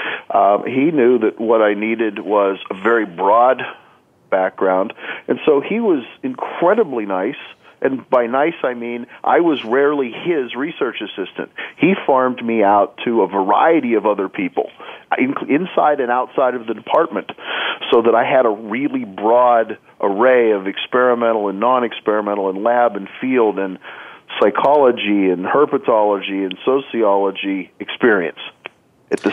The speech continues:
same time, he insisted that I take multiple statistics courses every depo-, every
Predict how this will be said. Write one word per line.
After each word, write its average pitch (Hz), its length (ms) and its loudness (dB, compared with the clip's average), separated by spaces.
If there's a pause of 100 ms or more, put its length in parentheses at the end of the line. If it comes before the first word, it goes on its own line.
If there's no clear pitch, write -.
(100)
same 165 240 2
time, 104 420 0 (440)
he 110 380 2
insisted 113 640 -4
that 107 100 -2
I 104 100 -4
take 104 400 -2
multiple 110 640 -2
statistics 117 600 -4
courses 101 500 0
every 98 280 -2
depo-, - 380 -4
every 104 320 -2